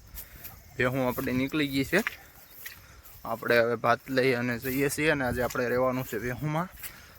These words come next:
તો મળતા રહેશું આગળ આગળ, વીડિયો બધા કન્ટિન્યુ રાખજો. તો બધાને જય માતાજી, જય સોમનાથ. વરસાદ જો ધીમો ધીમો આવ્યા કરે છે ને,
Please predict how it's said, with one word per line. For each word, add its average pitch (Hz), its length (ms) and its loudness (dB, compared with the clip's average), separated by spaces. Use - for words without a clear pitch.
તો 117 100 -4
મળતા 135 320 4
રહેશું 151 300 2
આગળ 147 240 6
આગળ, 160 320 6
વીડિયો 123 280 0
બધા 127 240 4
કન્ટિન્યુ 139 460 -4
રાખજો. 147 280 0
તો - 100 -20
બધાને 113 260 -2
જય 131 160 6
માતાજી, 147 400 2
જય 110 220 -2
સોમનાથ. 113 280 -16
વરસાદ 120 420 6
જો 135 220 6
ધીમો 123 260 2
ધીમો 127 220 4
આવ્યા 131 280 10
કરે 160 220 10
છે - 100 -2
ને, 139 60 0